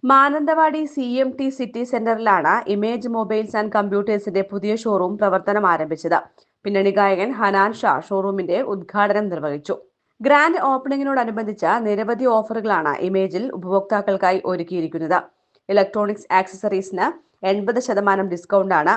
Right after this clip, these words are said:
ഉപഭോക്താക്കളെ കാത്തിരിക്കുന്നത്. മൊബൈൽ, ലാപ്ടോപ്പ് എന്നിവ പർച്ചേസ് ചെയ്യുമ്പോൾ സ്മാർട്ട് ടി വി ഫ്രീ, സ്മാർട്ട് ടി വി പർച്ചേസ് ചെയ്യുമ്പോൾ ടവർ സ്പീക്കർ ഫ്രീ എന്നിങ്ങനെയുള്ള നിരവധി ഓഫറുകൾ ഇമേജിലുണ്ട്.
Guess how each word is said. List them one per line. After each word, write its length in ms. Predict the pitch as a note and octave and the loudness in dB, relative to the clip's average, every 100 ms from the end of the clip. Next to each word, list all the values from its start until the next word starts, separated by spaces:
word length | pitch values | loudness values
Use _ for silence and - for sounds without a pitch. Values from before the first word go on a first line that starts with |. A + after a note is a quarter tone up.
| - | -2
ഉപഭോക്താക്കളെ 680 | E3 F#3+ F3+ F#3+ F3 E3 E3+ | -2 0 0 -2 -2 -4 -2
കാത്തിരിക്കുന്നത്. 580 | E3+ E3+ E3 D#3+ D#3 D#3+ - - _ _ _ | -2 -2 -6 -10 -2 0 -2 -6 _ _ _
മൊബൈൽ, 360 | A3 A#3 B3+ C#4+ - G#3 | 0 4 4 2 0 2
ലാപ്ടോപ്പ് 460 | G#3+ G#3+ B3 B3 A#3 | 4 2 0 -2 -2
എന്നിവ 200 | A3+ G#3+ G#3+ | -4 -2 0
പർച്ചേസ് 380 | G#3+ F#3+ G#3 A3 | -2 -2 -4 -4
ചെയ്യുമ്പോൾ 320 | A3 G3 F#3+ G3 - | -4 -2 0 -2 -2
സ്മാർട്ട് 360 | G3 F#3+ F#3+ A3 | 2 2 2 -4
ടി 80 | G#3+ | -6
വി 80 | G#3 G3+ | -6 -6
ഫ്രീ, 140 | F3+ C#4 - _ _ _ | -6 -6 -10 _ _ _
സ്മാർട്ട് 340 | A3 A#3 A#3+ A#3+ | 4 4 4 0
ടി 60 | C4+ | -4
വി 80 | C4+ B3 | -2 -4
പർച്ചേസ് 340 | A3+ B3 A#3 | -4 -6 -6
ചെയ്യുമ്പോൾ 300 | A3+ G#3+ G#3+ G#3 | -6 -4 -4 0
ടവർ 220 | G3+ F3+ G3 | 2 2 0
സ്പീക്കർ 400 | - G#3+ G3+ A3 - - - | -4 -12 -2 -2 -2 -6 -12
ഫ്രീ 140 | G#3+ G#3 F#3+ | -6 -4 -4
എന്നിങ്ങനെയുള്ള 540 | G3 G3+ G3+ G3+ F3+ F#3+ G3 G3 | -4 -2 0 0 2 0 0 -2
നിരവധി 400 | G3 G3+ G3 A3 G3 | 0 -2 -2 2 2
ഓഫറുകൾ 400 | F#3+ G3 F#3 D#3 F3+ | 2 -4 -2 -2 -4
ഇമേജിലുണ്ട്. 560 | F#3+ F#3 F3+ D#3+ D#3+ | -4 -4 -4 -6 -2